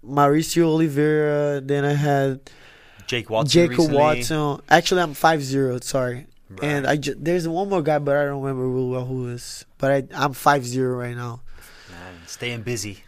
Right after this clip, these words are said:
Speaker 1: Yes, and Seth, man, I'm, I'm really thankful for Seth, you know, because it's really hard for you to, to perform good, right? When you, when you're,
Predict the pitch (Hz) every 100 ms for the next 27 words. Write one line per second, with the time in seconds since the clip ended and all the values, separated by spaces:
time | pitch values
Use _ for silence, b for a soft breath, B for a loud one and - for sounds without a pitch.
0 | - - 143 143 147 151 143 - 143 143
1 | 139 - 160 185 165 160 156 156 - -
2 | 147 143 180 208 - - _ 180 185 -
3 | 165 151 143 - 151 143 143 147 151 147
4 | 156 156 147 - - b b - 143 -
5 | 180 196 175 175 170 165 165 165 160 151
6 | 143 127 165 - 139 - 160 170 156 175
7 | 202 202 - - _ _ _ _ - 139
8 | 147 143 147 143 151 151 147 135 - -
9 | 139 143 147 143 143 135 123